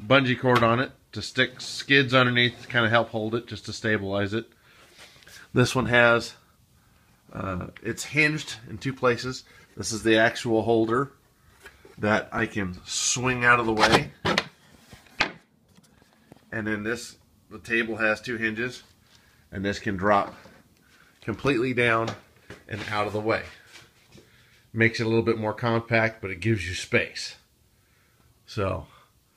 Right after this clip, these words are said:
and then up on top, I measured it <laughs> just enough to fit my biggest helicopter, uh, so that the door could roll up and not hit anything. And, uh,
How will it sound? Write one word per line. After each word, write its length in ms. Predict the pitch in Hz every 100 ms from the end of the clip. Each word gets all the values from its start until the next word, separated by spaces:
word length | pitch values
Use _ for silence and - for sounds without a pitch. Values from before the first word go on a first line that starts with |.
| _ _ _
and 120 | 107
then 100 | 107
up 160 | 113 120
on 220 | 120 117
top, 360 | 120 123 - - - _ _ _ _ _ _ -
I 80 | 101
measured 380 | 117 120 117
it 160 | 123 120
<laughs> 0 |
just 440 | - 143 - -
enough 380 | 156 147 151 151 - _ _ _ _ -
to 100 | 104
fit 240 | 123 -
my 160 | 117 110
biggest 460 | 95 127 135 -
helicopter, 720 | 127 123 120 117 117 120 117 117 _ _ _ _ _
uh, 440 | - 101 98 95 92
so 180 | - 107
that 100 | 101
the 60 |
door 540 | 82 123 120 120 107 - _ _ _ -
could 180 | 123 98
roll 300 | 113 113 113
up 220 | 110 107 -
and 160 | 101
not 260 | 95 95 90
hit 220 | 110 104
anything. 540 | 98 98 95 98 98 98 _ _ _ _ _ _ _ _ -
And, 320 | 90 87 87
uh, 280 | 85 85